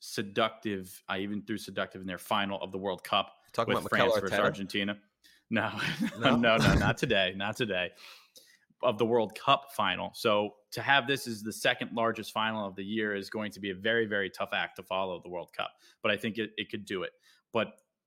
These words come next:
Speaker 1: talk about a tough act to follow. You guys right now are one check and only two checks away from comple-, completing the, the second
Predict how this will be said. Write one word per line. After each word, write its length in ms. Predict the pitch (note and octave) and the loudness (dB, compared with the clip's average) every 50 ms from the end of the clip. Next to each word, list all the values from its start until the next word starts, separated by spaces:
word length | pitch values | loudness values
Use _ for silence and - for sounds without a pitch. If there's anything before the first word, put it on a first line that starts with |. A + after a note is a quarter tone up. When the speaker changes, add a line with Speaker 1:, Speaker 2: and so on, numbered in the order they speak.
| _ _ _ _ _ _ - | _ _ _ _ _ _ -4
Speaker 1:
talk 200 | - C3+ C3+ C3+ | 2 4 4 4
about 160 | C3 C#3+ B2+ A#2 | 4 4 2 2
a 40 | |
tough 280 | - - A#2+ A2 - - - | 2 0 -2 -2 -2 -2 0
act 240 | A2 G#2+ G2+ - - | 0 0 0 0 -4
to 80 | - - | -14 -4
follow. 600 | - C#3+ C#3 C3+ B2+ A#2 G#2+ G2+ G2+ G2+ G2+ - _ _ _ _ _ _ _ _ _ _ _ _ _ _ _ - | 2 4 4 4 4 4 2 2 0 -2 -6 -14 _ _ _ _ _ _ _ _ _ _ _ _ _ _ _ -6
You 200 | A2+ B2+ E3+ F#3 | 0 0 0 4
guys 400 | D#3+ C#3 A2+ A2 G#2+ G2 - G#2+ | 4 2 2 2 -2 -4 -2 0
right 180 | G#2+ B2 C3 | 2 2 2
now 440 | - A#2 G#2 F#2+ F#2 F2 F2 - _ _ _ _ _ _ _ - | 2 0 -2 -2 -2 -4 -6 -8 _ _ _ _ _ _ _ -2
are 460 | - G#2+ G2+ G2+ G2 G2 G2 G2 F#2 - _ _ - | 2 2 4 4 4 4 2 0 -2 -6 _ _ -16
one 480 | G2+ G2+ G2+ A2 A2+ A#2+ C3+ D3 D#3+ D#3 | -12 -6 -2 0 0 0 0 -2 -4 -8
check 420 | - - C#3 - - _ - - - _ _ _ _ _ _ _ _ _ _ _ _ _ _ _ _ _ - A2+ | -6 -6 -6 -6 -8 _ -20 -20 -20 _ _ _ _ _ _ _ _ _ _ _ _ _ _ _ _ _ -8 -6
and 100 | G#2+ G#2 | -4 -4
only 220 | A2 A2+ G#2 F#2 | -2 -4 -4 -6
two 320 | - - - C#3+ C#3 C3+ | -8 -8 -6 -4 -6 -6
checks 340 | B2+ - - C3 A#2+ - - | -6 -4 -2 -2 -2 -2 -4
away 540 | A#2 G#2+ G#2+ A#2 A2 G2+ F#2 F2 F2 F2 F2 _ _ _ _ _ _ _ _ _ | -6 -2 0 0 0 0 0 -4 -6 -10 -14 _ _ _ _ _ _ _ _ _
from 180 | - A2+ G#2 G2 | -8 -6 -6 -6
comple-, 460 | - G#2 G2 F#2+ - _ - C3+ - _ _ | -6 -8 -10 -10 -10 _ -12 -12 -12 _ _
completing 640 | - A2 G2+ - - D3+ D3 B2 A#2 G#2+ G2+ G2 G2 - _ _ _ _ _ _ _ _ _ _ - | -10 -10 -8 -4 -4 -4 -2 -2 -2 -2 -4 -6 -10 -12 _ _ _ _ _ _ _ _ _ _ -14
the, 200 | G#2 G#2 G#2+ G2 - - - | -10 -8 -8 -8 -8 -12 -8
the 80 | A#2+ G#2+ | -8 -6
second 500 | - - - - C#3 C3+ - C#3+ B2+ B2+ | -6 -4 2 2 2 2 2 -2 -6 -4